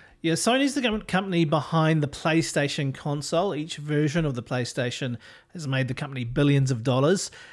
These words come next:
As of September last year, Sony reported shipments of the PlayStation five had passed thirteen point four million. And in that last quarter, uh, gaming and the PlayStation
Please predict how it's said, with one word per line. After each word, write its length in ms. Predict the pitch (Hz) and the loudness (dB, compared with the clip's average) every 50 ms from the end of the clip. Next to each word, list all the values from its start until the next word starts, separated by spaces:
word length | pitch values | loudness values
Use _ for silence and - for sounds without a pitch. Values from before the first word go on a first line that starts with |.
| - - - | -20 -10 -4
As 340 | 147 160 170 170 175 165 175 | 0 2 4 4 4 2 2
of 220 | 156 160 147 143 | 0 0 0 0
September 500 | - - - - - 160 170 170 175 160 | -2 -6 -6 -2 0 0 2 2 2 2
last 380 | 151 147 139 139 139 135 - - | 2 2 2 2 0 -2 -2 -2
year, 140 | 151 143 | -2 0
Sony 460 | 139 - - - 165 156 156 151 151 151 | 0 -2 -2 -2 0 0 0 0 0 0
reported 460 | 147 139 135 - 147 131 120 123 - | -2 -2 -2 -4 -4 -4 -4 -6 -8
shipments 540 | - - - 196 - 151 147 151 139 - 156 | -8 -6 -6 -6 -6 -4 -6 -6 -4 -4 -6
of 100 | 131 123 | -6 -6
the 80 | 131 | -8
PlayStation 760 | 120 - 139 120 117 - - 120 113 - 123 113 110 120 - - | -6 -6 -6 -6 -6 -6 -8 -8 -8 -8 -8 -8 -10 -10 -12 -14
five 340 | - - 131 123 120 117 - | -10 -6 -4 -4 -4 -4 -6
had 140 | - 113 | -8 -10
passed 340 | - - 160 135 117 - - | -8 -8 -8 -8 -8 -8 -8
thirteen 400 | - - 143 139 135 - 131 120 | -4 -2 -2 -2 -2 -4 -6 -6
point 300 | - - - 127 117 98 | -6 -8 -8 -10 -10 -12
four 280 | - - - 143 120 110 | -16 -12 -10 -8 -8 -6
million. 480 | 110 117 127 131 131 147 180 214 214 220 - - - - - - - | -6 -4 -2 0 2 2 2 2 0 -2 -6 -12 -20 -20 -20 -20 -14
And 120 | - 147 139 | -6 -4 0
in 80 | 135 | 0
that 180 | 135 139 151 147 | 0 0 0 0
last 360 | 151 156 160 165 175 - - | 0 0 2 2 0 -2 -4
quarter, 460 | - - 190 170 147 165 156 143 135 | -4 0 0 0 2 2 2 2 2
uh, 320 | 113 120 131 131 127 127 135 | 0 0 -2 -2 -2 -4 -4
gaming 600 | 131 120 139 139 160 170 196 226 240 233 226 202 | -4 -2 0 2 2 2 2 2 2 0 -2 -2
and 420 | 143 151 147 143 139 139 139 151 | -2 -2 -2 0 -2 -2 -4 -6
the 80 | 131 120 | -8 -8
PlayStation 760 | - - 160 165 190 180 - - 147 139 139 - 151 135 127 | -4 -2 0 0 0 0 0 0 0 0 0 0 -2 -2 -2